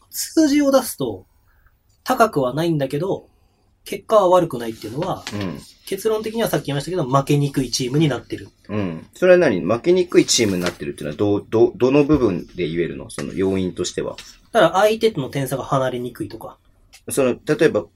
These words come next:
Speaker 2: さ、ペイントの得点が多いとかさ。
Speaker 1: ああ、そうですね。ペイントの得点が多い。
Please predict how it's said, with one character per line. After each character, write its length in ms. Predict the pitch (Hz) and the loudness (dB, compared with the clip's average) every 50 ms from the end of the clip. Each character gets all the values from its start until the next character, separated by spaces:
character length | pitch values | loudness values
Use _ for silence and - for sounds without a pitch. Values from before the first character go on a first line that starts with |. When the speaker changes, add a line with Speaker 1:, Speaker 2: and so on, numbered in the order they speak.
| - - | -20 -12
Speaker 2:
さ、 160 | - - 92 | -8 -8 -6
ペ 160 | - - 135 | 0 0 2
イ 100 | 131 131 | 2 2
ン 120 | 131 123 117 | 0 -2 -2
ト 180 | - - 123 | 0 2 4
の 320 | 123 120 113 113 110 98 - - - | 4 4 4 2 0 -2 -4 -6 -8
得 200 | - 110 110 - | -8 -8 -8 -6
点 280 | - 110 104 104 101 | -2 0 0 0 0
が 220 | 92 95 92 - - | 0 0 0 0 0
多 200 | 101 101 95 90 | 0 2 2 0
い 40 | - | -2
と 140 | - - - | -4 -10 -14
か 140 | - - - | -14 -8 0
さ。 100 | - 220 220 | 2 4 6
Speaker 1:
あ 20 | |
あ、 60 | 190 | 6
そ 140 | 165 202 165 | 6 4 2
う 20 | 147 | 0
で 60 | - | 0
す 60 | 120 | -4
ね。 140 | 110 117 123 | -8 -10 -8
ペ 120 | - 180 180 | -6 -4 -4
イ 120 | 180 180 | -4 -4
ン 80 | 180 170 | -4 -4
ト 100 | 175 170 | -2 0
の 120 | 160 160 | 0 0
得 200 | 156 151 147 - | 0 -2 -4 -4
点 180 | - 139 131 127 | -4 -6 -6 -4
が 120 | 127 127 | -2 0
多 200 | 131 127 120 110 | 0 0 0 -2
い。 100 | 101 92 | -4 -8